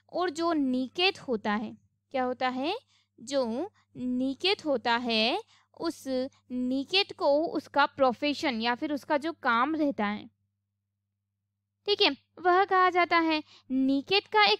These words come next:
व्यापक अर्थ होता है, जिसमें क्या होता है कि जो आवास सहित जो जीव की पर्यावरणीय स्थिति होती है, क्या होती है? जो जीव रहता है, उस जीव की जो पर्यावरणीय स्थिति रहती है, उस पर्यावरणीय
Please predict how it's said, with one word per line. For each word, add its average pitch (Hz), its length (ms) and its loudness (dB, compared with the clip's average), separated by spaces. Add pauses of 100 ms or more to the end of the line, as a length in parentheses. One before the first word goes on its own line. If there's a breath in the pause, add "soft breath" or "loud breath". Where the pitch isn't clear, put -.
व्यापक 254 440 2
अर्थ 294 260 0
होता 262 200 2
है, 262 160 2
जिसमें 311 320 0
क्या 359 120 0
होता 311 280 0
है 294 240 4 (380 soft breath)
कि 415 80 0
जो 427 140 2
आवास 226 580 2
सहित 285 380 -2
जो 302 280 -2
जीव 277 300 -6
की 262 220 -6 (100)
पर्यावरणीय 262 720 4
स्थिति 285 320 -4
होती 226 320 0
है, 185 100 -4 (500)
क्या 262 120 2
होती 247 280 0
है? 269 220 4 (300 soft breath)
जो 262 380 2
जीव 285 320 -2
रहता 294 380 4
है, 247 380 2 (280 soft breath)
उस 370 200 -4
जीव 254 520 0
की 240 140 -8 (200)
जो 285 460 0 (260 soft breath)
पर्यावरणीय 277 1080 2
स्थिति 294 380 -4
रहती 247 400 0
है, 247 340 4 (300 soft breath)
उस 392 260 -6
पर्यावरणीय 254 920 2